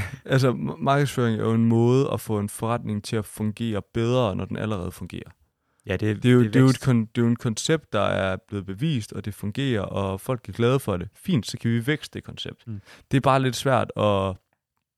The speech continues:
Speaker 1: Ligesom, det, hvis du har en helt ny virksomhed, så start-, det kan godt være, at det, det er rigtig fint, hvis der er kapital og sådan noget. Jamen, det kan være, at vi siger, "Jamen, fem hundrede tusind om året, det er det, vi bruger på, på annoncering, fordi det er det, vi ligesom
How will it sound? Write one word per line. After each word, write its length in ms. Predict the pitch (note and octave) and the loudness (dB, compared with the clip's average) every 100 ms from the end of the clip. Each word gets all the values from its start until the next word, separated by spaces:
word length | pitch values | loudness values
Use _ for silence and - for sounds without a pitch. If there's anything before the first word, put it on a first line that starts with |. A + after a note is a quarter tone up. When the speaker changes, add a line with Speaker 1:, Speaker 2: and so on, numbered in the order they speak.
| _ _ _ _ _ _ - | _ _ _ _ _ _ -2
Speaker 1:
Ligesom, 320 | A#2 G#2+ G2 | 0 2 0
det, 260 | - A2+ - _ _ _ _ _ _ | -2 -4 -4 _ _ _ _ _ _
hvis 120 | A#2 | -8
du 80 | C3+ | -2
har 100 | C3+ | 0
en 60 | B2 | 2
helt 160 | C3+ G#2 | 2 2
ny 180 | F#2+ - | -2 -6
virksomhed, 320 | - - - G#2 - _ _ _ _ _ _ _ _ | -10 -12 -14 -16 -20 _ _ _ _ _ _ _ _
så 140 | - | -6
start-, 380 | A#2+ C3+ B2 A2+ | -2 4 6 4
det 0 | |
kan 180 | A#2 B2+ | 2 0
godt 100 | D3+ | 4
være, 140 | E3+ | 4
at 140 | G2+ - | 2 -2
det, 180 | - - | -14 -12
det 60 | |
er 120 | - | -8
rigtig 200 | A2+ - | -8 -8
fint, 240 | - D#3+ G#2+ | -8 -4 -4
hvis 140 | F2+ | -6
der 80 | F2+ | -8
er 40 | |
kapital 720 | - G2+ F2+ - C3 D#3 G2 - | -8 -10 -12 -8 -4 -4 -4 -8
og 180 | F#2+ | -8
sådan 120 | - G#2+ | -6 -6
noget. 180 | A2 | -4
Jamen, 280 | G#2 F#2+ F#2 | -4 -6 -6
det 100 | G#2+ | -6
kan 80 | A2+ | -2
være, 180 | C3 C3 | 0 0
at 100 | A2+ | -2
vi 60 | |
siger, 240 | G#2 A2+ A2+ | -6 -4 -2
"Jamen, 280 | A2+ A2 G#2+ | -2 -2 0
fem 200 | F3 C#3 | 2 4
hundrede 180 | B2+ | 2
tusind 320 | A#2+ C3+ G2+ F#2 | 0 -4 -6 0
om 100 | C3+ | 4
året, 240 | D#3+ A2+ | 4 4
det 80 | A#2 | 0
er 40 | |
det, 160 | A#2 G#2+ | -2 -2
vi 100 | G2+ | -4
bruger 300 | G2 G2 G2+ | -2 -2 -2
på, 480 | - G2 F2+ F2+ - | -4 -4 -2 -4 -8
på 120 | - | -6
annoncering, 600 | F#2 F2 F2 D3 B2 F#2+ F#2+ | -6 -6 -2 0 0 -4 -8
fordi 180 | G2+ | -12
det 140 | F#2 G#2+ | -6 -4
er 40 | |
det, 200 | G2+ G#2 | -2 -2
vi 80 | G2+ | -2
ligesom 380 | G2 F#2+ F#2+ | -4 -6 -6